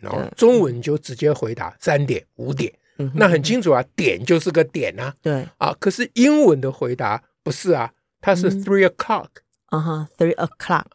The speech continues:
Speaker 1: 哎，“five o'clock”。
Speaker 2: 嗯哼。
Speaker 1: 那这个“three o'clock”到底是什么意思呢？
Speaker 2: 对啊。
Speaker 1: 现在英文已经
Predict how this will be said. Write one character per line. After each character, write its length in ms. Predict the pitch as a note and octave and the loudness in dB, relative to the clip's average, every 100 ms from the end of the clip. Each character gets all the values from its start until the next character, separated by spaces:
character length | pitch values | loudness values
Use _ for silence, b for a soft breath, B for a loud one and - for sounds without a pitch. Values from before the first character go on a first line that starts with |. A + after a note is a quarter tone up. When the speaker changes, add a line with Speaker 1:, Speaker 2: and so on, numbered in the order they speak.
| - | -6
Speaker 1:
哎， 140 | D3+ C3 | -6 0
“five 260 | G3+ G#3+ | 4 4
o'clock”。 520 | G3+ F#3 - G3+ E3 - _ _ - | 4 0 0 -2 -4 -10 _ _ -12
Speaker 2:
嗯 120 | D3 | -10
哼。 40 | D3+ | -2
Speaker 1:
那 120 | B3+ | -2
这 160 | - C4 | 0 0
个 120 | A3+ | 0
“three 240 | - B3+ | 0 2
o'clock” 340 | A#3+ - C4 - | 2 2 0 2
到 180 | G3+ F3 | 4 4
底 120 | C#3+ | 4
是 100 | D3 | -6
什 180 | - C3 | -6 -6
么 120 | C3 | -4
意 160 | D3 C3+ | -4 -6
思 180 | - | -4
呢？ 200 | B2 A#2 B2+ | -6 -6 -6
Speaker 2:
对 180 | D3 | -6
啊。 260 | C#3 C3 C3+ - | -6 -12 -14 -2
Speaker 1:
现 220 | A3 F#3 | 2 4
在 140 | F3+ | 4
英 260 | F3+ G3 F3+ | 4 2 4
文 120 | C3 | 0
已 60 | A2+ | -2
经 220 | C#3 | -8